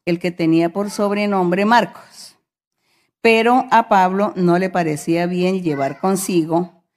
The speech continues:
al que se había apartado de ellos desde Panfilia. Aquí vemos ya como las incomprensiones.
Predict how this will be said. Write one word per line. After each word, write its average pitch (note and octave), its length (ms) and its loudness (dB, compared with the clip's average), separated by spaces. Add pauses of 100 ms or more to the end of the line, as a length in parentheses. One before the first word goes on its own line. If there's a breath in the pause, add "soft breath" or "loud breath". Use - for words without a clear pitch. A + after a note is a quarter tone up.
(160)
al D#3+ 180 -2
que D#3+ 160 -6
se D#3 200 -4
había E3+ 500 -2
apartado F#3 800 0
de F#3+ 180 -2
ellos F3+ 320 -2
desde E3 300 -2
Panfilia. F#3 920 -2
Aquí E3 260 -4
vemos F3 300 2
ya E3+ 180 -2
como E3+ 220 0
las D#3 220 -4
incomprensiones. F#3+ 1120 -2